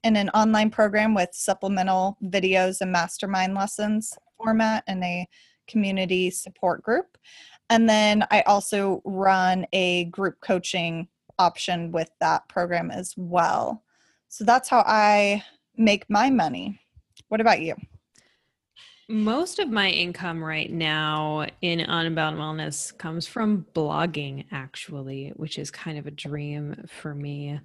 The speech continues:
Speaker 2: because that's ki-, really always what I wanted to do. So I will put out a number of blog posts <laughs> every week, uh, that will draw traffic to my blog. And I have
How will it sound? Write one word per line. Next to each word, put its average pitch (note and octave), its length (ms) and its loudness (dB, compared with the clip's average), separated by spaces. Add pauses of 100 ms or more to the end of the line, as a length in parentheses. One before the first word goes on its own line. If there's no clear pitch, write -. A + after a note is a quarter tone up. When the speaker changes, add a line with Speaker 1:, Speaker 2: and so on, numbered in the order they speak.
Speaker 2:
because D3 280 -10
that's C#3+ 220 -12
ki-, - 360 -12
really E3+ 240 0
always D#3 300 -2
what C#3+ 100 -10
I C#3+ 80 -10
wanted C#3 320 -10
to C3+ 100 -10
do. D3 460 -2 (640)
So F3 560 2 (400)
I F3+ 160 4
will F#3+ 160 2
put - 320 -2
out E3+ 480 2
a F3 80 -2
number D#3+ 340 -2
of D#3 120 -4
blog E3 320 -2
posts - 640 -6
<laughs> - 40 -14
every F#3 480 -2
week, F3+ 540 -4
uh, D3+ 380 -2
that D3 220 -4
will D#3 160 -4
draw D3+ 500 -4
traffic - 460 -10
to D#3+ 140 -10
my C#3 160 -12
blog. G#3 540 0 (160)
And F3+ 640 0
I E3+ 120 2
have E3+ 360 2